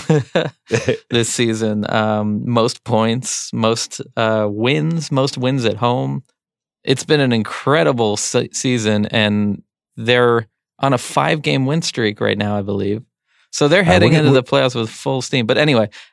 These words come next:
Speaker 1: decision
Speaker 2: we'll
Speaker 1: day,
Speaker 2: double
Speaker 1: what a
Speaker 2: down on the Red Bulls when we talk about the playoff matchups, but yeah.
Speaker 1: The other, uh, things that were going on, on, uh, in decision day, um, another big headline was, are the, will the Galaxy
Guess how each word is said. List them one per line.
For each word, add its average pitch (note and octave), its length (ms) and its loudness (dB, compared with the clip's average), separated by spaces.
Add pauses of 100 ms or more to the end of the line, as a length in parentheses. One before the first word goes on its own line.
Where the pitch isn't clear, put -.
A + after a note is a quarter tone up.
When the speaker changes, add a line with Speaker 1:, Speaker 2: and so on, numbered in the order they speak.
(100)
Speaker 1:
decision F3 500 4
Speaker 2:
we'll F3 100 8
Speaker 1:
day, - 40 6
Speaker 2:
double G#3 180 6
Speaker 1:
what G3 80 6
a E3+ 40 8
Speaker 2:
down D#3 160 6
on D3 60 6
the C3+ 100 6
Red C3 180 6
Bulls A#2 260 4
when A2 120 4
we A2 80 4
talk A2 220 2
about G#2 240 4
the A2 80 0
playoff A#2+ 300 4
matchups, C#3 440 2
but G2 320 0
yeah. A2+ 180 4
Speaker 1:
The D3 120 4
other, D3 340 2 (100)
uh, A#2 340 4
things A#2 280 -2
that A#2+ 120 2
were A2 100 -2
going A2+ 240 2
on, A2 300 2
on, A2 200 -2 (140)
uh, G#2+ 280 0
in A2 100 0
decision A2+ 420 -2
day, G#2 260 0 (460)
um, G#2 680 -2 (120)
another B2 260 0
big A2+ 220 0
headline A2 640 0
was, G#2+ 500 -2 (680)
are A#2 760 4
the, B2 340 -2
will B2 240 2
the B2+ 100 2
Galaxy B2 760 0